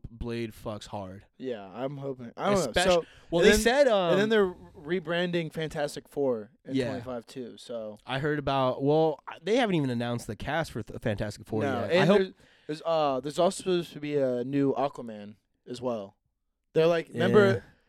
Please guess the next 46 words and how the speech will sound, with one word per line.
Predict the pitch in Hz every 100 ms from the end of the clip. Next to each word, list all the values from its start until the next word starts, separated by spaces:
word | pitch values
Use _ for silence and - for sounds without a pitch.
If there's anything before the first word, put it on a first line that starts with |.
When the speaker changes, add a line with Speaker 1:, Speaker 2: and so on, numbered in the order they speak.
| _
Speaker 2:
so | - 175
Speaker 1:
Oh, | 185 196
the | 185
Speaker 2:
Jason | 180 190
Speaker 1:
second | 180
Speaker 2:
Momoa, | 175 170 175
Speaker 1:
one | 214
with, | 196 190
uh, | 190 175
Speaker 2:
remember | 175 208 220
when | 214
he, | 208 202 -
like, | 190 185
the | 185
reports | 180 170 175 185
of | 170
him | 170
Speaker 1:
<laughs> |
Speaker 2:
showing | 170 175 180
up | 165 165
Speaker 1:
showing | 185 185
Speaker 2:
as, | 180
Speaker 1:
up |
on | 160 175
Speaker 2:
uh, | 143
Speaker 1:
drunks, | 170 170 196
uh, | 165 165
Speaker 2:
as | 214 196 165
Speaker 1:
uh, | 165 165 165
Jack | 139 160 -
Sparrow? | 175 165
Speaker 2:
Yeah, | 202 170 151 -
Jack | 185 180
Sparrow. | - 180 185 190
Speaker 1:
I | 175
thought | 165
that | 156
was | 143 139
Speaker 2:
<laughs> |
'Cause | 156
Speaker 1:
fucking | 190
Speaker 2:
Amber | 175 180 180
Heard | 170
was | 160
there. | 160
Speaker 1:
hilarious. | 156 180 185